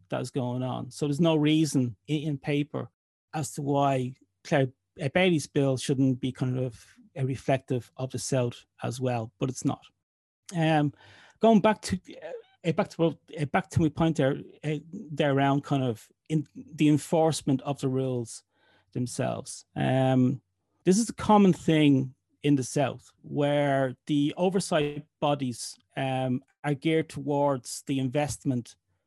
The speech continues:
rather than kind of society and the community. Um, this one I'm still trying to get my head around. The E P A, which is the Environmental Pro-, uh, Protection kind of Agency, issued a license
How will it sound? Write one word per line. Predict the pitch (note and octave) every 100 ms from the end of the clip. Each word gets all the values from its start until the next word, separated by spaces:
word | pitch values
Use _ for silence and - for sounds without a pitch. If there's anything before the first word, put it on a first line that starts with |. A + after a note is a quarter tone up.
| _ -
rather | C#3 C#3
than | A#2+ C3 B2
kind | B2
of |
society | B2 - C3 B2 B2+ A#2+ A#2 - _ _ _ D3
and | C#3
the | B2 -
community. | C3 B2 B2 - A#2 - _ _ _ _
Um, | D3+ C#3 C#3 C#3+ C3+ B2 _ _
this | A#3 B3
one | D4+
I'm | C4+
still | - A#3 A3+
trying | - G3+ F#3+ F#3
to | -
get | D#3+ D#3
my | D3+
head | C3+ C#3+
around. | B2+ A#2+ A2+ - _ _ _
The | E3+ F3+ A#3
E |
P | - F#3+ F3+
A, | F3+ D#3
which | C#3
is | -
the | C#3
Environmental | C#3+ E3 D#3+ D3+ C#3+ C#3+ - B2+ C#3 _ _
Pro-, | D3+ D3 -
uh, | C#3
Protection | C#3+ - D3 -
kind | C3 B2+
of | C3
Agency, | C#3 D3 - C#3 - _
issued | G3 G#3+ C4 G3
a | D#3+
license | E3 F3 G3+ - B2 A2+ - -